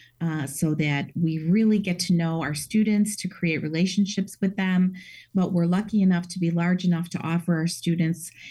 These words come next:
what we would call a big high school experience, uh, with respect to our curriculum, all of our athletics, our co-curriculars.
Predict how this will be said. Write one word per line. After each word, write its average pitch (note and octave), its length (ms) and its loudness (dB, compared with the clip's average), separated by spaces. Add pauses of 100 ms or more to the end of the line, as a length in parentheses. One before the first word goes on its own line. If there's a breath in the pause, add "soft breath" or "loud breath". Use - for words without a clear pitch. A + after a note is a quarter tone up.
(160 loud breath)
what F#3 220 2
we G3 140 4
would G3 200 2
call E3 320 0
a D#3 40 -2
big F#3 420 0
high F#3 160 0
school D#3+ 480 -4
experience, C#3 1000 -4 (440 loud breath)
uh, D3 240 0 (180)
with D3+ 340 0
respect D3+ 400 -4
to D3 120 -6
our C#3 120 -4
curriculum, G3+ 880 2 (400 loud breath)
all D3+ 180 0
of D3+ 120 -2
our C3+ 160 -4
athletics, G3 760 0
our D3 100 -2
co-curriculars. F3+ 1300 0